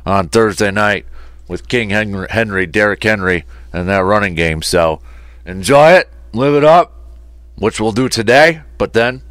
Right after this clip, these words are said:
it's a quick turnaround and still a must-win game, uh, against Tennessee on Thursday. So,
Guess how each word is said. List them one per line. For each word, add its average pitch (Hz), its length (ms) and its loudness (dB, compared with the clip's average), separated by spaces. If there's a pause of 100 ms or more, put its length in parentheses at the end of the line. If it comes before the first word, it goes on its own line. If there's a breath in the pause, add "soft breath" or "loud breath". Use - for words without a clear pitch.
(200)
it's 107 240 -8
a 110 60 -10
quick 117 280 -6
turnaround 101 560 -4
and 87 200 -8 (400 soft breath)
still 110 340 2
a - 20 0
must-win 95 540 -2
game, 92 320 -8 (420)
uh, 82 300 -2
against 87 320 -4
Tennessee 90 400 -2
on 80 160 -2
Thursday. 85 720 -4 (420 soft breath)
So, 90 340 -2